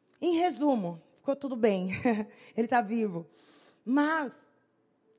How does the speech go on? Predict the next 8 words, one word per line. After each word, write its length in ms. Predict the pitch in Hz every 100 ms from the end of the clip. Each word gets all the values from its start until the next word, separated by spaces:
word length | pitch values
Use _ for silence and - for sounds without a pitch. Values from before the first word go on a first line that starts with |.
| _ _ -
quando 220 | 277 359
é 80 | 349
um 120 | 339
fardo 380 | - 277 277 277
pesado 460 | 262 220 233 233
demais, 600 | 208 196 214 240 220 185
essa 220 | 220 220
palavra, 460 | 247 247 247 254 240